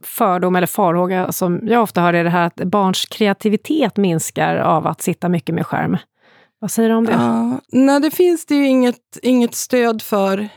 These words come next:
Speaker 2: i sig. Sen så kan det ju absolut finnas barn som, det finns inget som säger att det inte finns barn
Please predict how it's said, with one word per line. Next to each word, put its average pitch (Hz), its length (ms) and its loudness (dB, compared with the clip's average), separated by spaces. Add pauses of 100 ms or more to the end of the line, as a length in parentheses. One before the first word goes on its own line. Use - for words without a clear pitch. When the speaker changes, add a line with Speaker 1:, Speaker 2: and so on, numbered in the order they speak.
(160)
Speaker 2:
i 262 120 0
sig. 262 440 -2 (440)
Sen 277 260 -2
så 302 100 -2
kan 285 340 2
det 269 60 2
ju 269 60 2
absolut 247 760 -2
finnas 240 460 0
barn 240 420 2 (200)
som, 226 560 -2
det 220 120 -6
finns 254 220 0
inget 240 200 0
som 226 120 -2
säger 220 180 0
att 214 100 -6
det 226 80 -8
inte 247 520 2
finns 302 260 0
barn 202 340 0